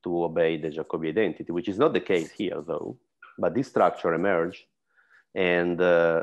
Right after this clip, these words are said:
and sometimes they are, they play a very important role also in, uh, in physics. Uh, uh, so a peculiar example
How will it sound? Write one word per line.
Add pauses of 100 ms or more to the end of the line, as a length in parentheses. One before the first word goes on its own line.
(160)
and
sometimes
they
are,
they
play
a
very
important
role
also
in,
uh, (200)
in
physics.
Uh, (640)
uh,
so
a
peculiar
example